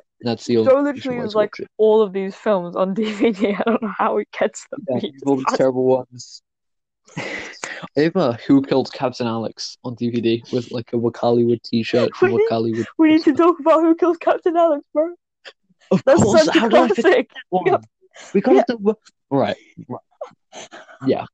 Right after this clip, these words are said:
Speaker 1: no, that, that
Speaker 2: How
Speaker 1: would
Speaker 2: have
Speaker 1: be,
Speaker 2: we not talked
Speaker 1: dude,
Speaker 2: about
Speaker 1: that's,
Speaker 2: Who Killed
Speaker 1: that's,
Speaker 2: Captain Alex?
Speaker 1: that's gotta be the season one finale, right?
Speaker 2: Yeah, bro. Of, obviously, of course.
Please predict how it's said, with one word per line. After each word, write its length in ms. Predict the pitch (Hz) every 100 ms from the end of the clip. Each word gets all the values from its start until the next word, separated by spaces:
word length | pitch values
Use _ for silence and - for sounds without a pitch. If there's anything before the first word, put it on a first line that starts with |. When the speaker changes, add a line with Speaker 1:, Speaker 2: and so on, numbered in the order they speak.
| -
Speaker 1:
no, 220 | 135 -
that, 280 | 127 139 -
that 160 | 131 139
Speaker 2:
How 80 |
Speaker 1:
would 40 | 277
Speaker 2:
have 40 |
Speaker 1:
be, 140 | 311 -
Speaker 2:
we 80 | 302
not 240 | 311 247
talked 180 | 320 285
Speaker 1:
dude, 100 | 330
Speaker 2:
about 260 | 262 254 269
Speaker 1:
that's, 100 | 269
Speaker 2:
Who 40 |
Killed 220 | 277 269 -
Speaker 1:
that's, 40 |
Speaker 2:
Captain 280 | 247 262 262
Alex? 400 | 254 214 - - _ _ _ _ _ _ _ _ _ _ _ _ _
Speaker 1:
that's 240 | - 147 -
gotta 160 | 185
be 100 | 165
the 140 | 139 131
season 320 | - 131 127
one 160 | 117 113
finale, 480 | 113 110 110 - -
right? 260 | - 185 _ _ _ _ _ _ _ _ _ _ -
Speaker 2:
Yeah, 360 | 214 233 339
bro. 380 | 208 190 202 359 -
Of, 140 | - 254 -
obviously, 600 | - 285 277 202 185 180 196
of 160 | 214
course. 600 | - 349 247 - - -